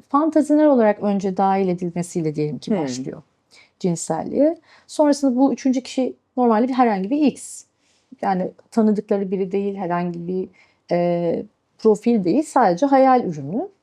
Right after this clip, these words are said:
Speaker 1: Sonra bir gün bir cinsellikte, e, o zamana kadarkiler keyif vermesine rağmen bir anda adamın ağzından, e, tanıdık birinin, e, olduğuna dair bu üçüncü kişinin bir,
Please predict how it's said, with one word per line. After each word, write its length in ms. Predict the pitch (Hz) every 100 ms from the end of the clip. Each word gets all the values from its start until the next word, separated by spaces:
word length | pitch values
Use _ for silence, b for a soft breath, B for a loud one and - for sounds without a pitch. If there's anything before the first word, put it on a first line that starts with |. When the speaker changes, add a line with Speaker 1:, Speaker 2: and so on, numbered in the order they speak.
| _ _ _ _ _ -
Speaker 1:
Sonra 320 | - 294 262
bir 60 | 269
gün 340 | 311 320 277
bir 200 | 294 294 _ _ _
cinsellikte, 920 | 214 208 190 180 175 - - 330 349 _ -
e, 340 | 190 190 196 190 _
o 100 | 262
zamana 400 | 285 269 247 226
kadarkiler 600 | 233 208 196 196 185 165
keyif 340 | - 220 240 214
vermesine 560 | 202 190 190 240 220
rağmen 420 | 147 151 240 320 - b b b _ -
bir 80 |
anda 540 | 359 233 220 311 349 349 _ -
adamın 380 | 262 285 262 226
ağzından, 640 | 190 185 214 233 311 320 _ _ _ -
e, 240 | - 240
tanıdık 440 | 240 320 370 427 -
birinin, 540 | 262 220 196 185 226 _ -
e, 280 | 190 185 175
olduğuna 520 | - 202 185 180 175
dair 360 | 165 160 160 156
bu 200 | 170 165
üçüncü 320 | - - 160 -
kişinin 420 | - 165 156 156
bir, 180 | 160